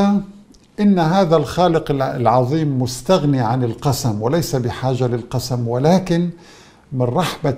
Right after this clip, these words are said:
الله تبارك وتعالى بك أيها الإنسان ورحمته بك أيها الملحد تحديدًا، أنه لو كان هناك قسم لكان هذا القسم. يعني مثلًا عندما يقول:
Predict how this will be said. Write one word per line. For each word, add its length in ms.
الله 300
تبارك 500
وتعالى 600
بك 260
أيها 380
الإنسان 520
ورحمته 760
بك 260
أيها 360
الملحد 440
تحديدًا، 760
أنه 420
لو 200
كان 340
هناك 500
قسم 680
لكان 380
هذا 300
القسم. 460
يعني 200
مثلًا 480
عندما 400
يقول: 440